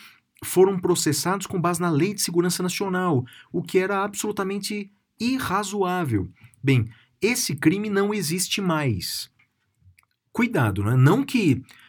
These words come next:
caluniar ou difamar o presidente seja um fato atípico, não, mas se aplica o Código Penal. Então, uma calúnia contra o presidente da República, eh, é, é o crime de calúnia do Código Penal,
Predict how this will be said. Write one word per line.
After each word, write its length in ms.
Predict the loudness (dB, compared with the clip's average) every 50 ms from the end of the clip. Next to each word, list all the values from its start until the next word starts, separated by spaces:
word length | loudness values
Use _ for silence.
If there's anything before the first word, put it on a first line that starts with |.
| _ _ _
caluniar 720 | 2 4 4 6 6 6 6 6 4 4 4 2 4 4
ou 100 | 4 4
difamar 640 | 2 2 0 0 0 0 0 2 2 2 2 2 0
o 60 | 0
presidente 760 | 0 0 0 2 2 0 0 0 0 0 0 -2 -2 -4 -6
seja 320 | -4 0 2 2 2 2 2
um 80 | -2
fato 420 | -2 0 0 0 0 0 -2 -2 -2
atípico, 760 | -2 -4 -4 -4 -4 -2 -2 -4 -4 -6 -8 -6 -4 -2 0
não, 420 | 0 0 0 0 0 -2 -4 -6 -8 -10 -20 -20 -18 -8 -4
mas 220 | 0 0 0 0
se 160 | 0 0 0
aplica 600 | 0 0 0 0 2 2 2 2 2 -2 -2 -4 -4 -10 _ _ 2
o 140 | 2 2 4
Código 320 | 2 2 2 2 2 0
Penal. 500 | -2 -4 -2 -2 0 0 0 0 -2 -4 -8 _ _ _ _ _ _ _ -2
Então, 260 | 0 2 2 2 2
uma 160 | 2 2 0
calúnia 520 | 0 -2 -2 -2 0 0 0 2 0 -2 -2
contra 320 | 0 0 0 2 2 0
o 40 | -2
presidente 560 | 0 0 0 0 0 0 0 -2 -2 -2 0
da 60 | 2
República, 760 | 2 2 0 0 -2 -2 -2 0 0 0 0 0 -2 -4 -4 -6 _ _ _ _ -8
eh, 600 | -6 -4 -2 -2 -2 -4 -4 -6 -10 -12 -12 -6 -2
é, 320 | -2 0 -2 -2 -2 0 0
é 60 | 0
o 100 | 0 -2
crime 240 | -2 -2 0 0 2
de 100 | 0 0
calúnia 380 | -2 -2 -2 0 0 0 -2
do 100 | -4 -2
Código 320 | 0 2 2 2 2 0 0
Penal, 460 | -2 0 0 0 0 0 0 -2